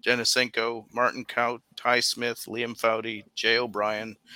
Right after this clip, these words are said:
Rasmus Kumpari, Ryan Merkley,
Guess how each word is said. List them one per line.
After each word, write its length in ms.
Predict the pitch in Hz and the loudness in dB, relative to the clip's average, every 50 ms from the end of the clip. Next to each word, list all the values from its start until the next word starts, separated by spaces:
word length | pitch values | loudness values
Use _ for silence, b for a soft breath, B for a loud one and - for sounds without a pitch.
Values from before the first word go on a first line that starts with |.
| b b b b b b b b | b b b b b b b b
Rasmus 480 | - 113 123 127 - - 139 135 - - | 2 6 6 8 6 6 2 0 -2 -2
Kumpari, 880 | - - 131 113 - - - 127 123 123 123 123 123 127 127 120 117 - | -2 -4 -6 -8 -4 0 4 6 6 6 6 6 4 2 0 -2 -6 -8
Ryan 340 | - 120 120 120 123 123 120 | -4 0 2 2 4 2 2
Merkley, 600 | 117 120 123 127 - - - 127 127 127 127 127 | 2 2 0 0 -2 -6 -10 -10 -8 -8 -8 -10